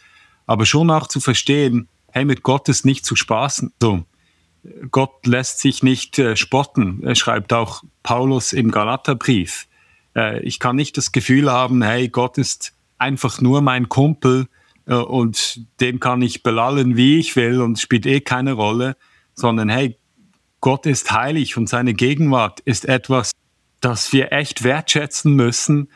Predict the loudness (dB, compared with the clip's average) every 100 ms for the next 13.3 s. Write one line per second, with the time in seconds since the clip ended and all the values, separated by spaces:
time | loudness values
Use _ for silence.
0 | -20 _ 0 2 2 2 2 0 0 0
1 | 0 0 -2 -2 0 2 2 0 -4 -6
2 | -6 -6 -2 2 2 2 0 -2 0 -2
3 | 0 -2 0 0 -2 -6 -6 -2 -2 -4
4 | -4 0 0 0 -2 -2 -2 -2 0 0
5 | 0 -2 0 0 0 2 4 4 0 -4
6 | _ _ -2 0 2 2 0 0 0 -2
7 | -2 -2 0 2 0 0 -2 2 2 2
8 | 2 0 0 -4 0 -2 -2 -2 -2 0
9 | 0 2 0 -2 0 -2 2 0 0 -2
10 | -2 -2 _ _ _ -2 0 0 0 0
11 | 0 0 -10 _ _ _ _ -4 0 2
12 | 2 2 2 2 2 0 0 0 0 0
13 | -2 -2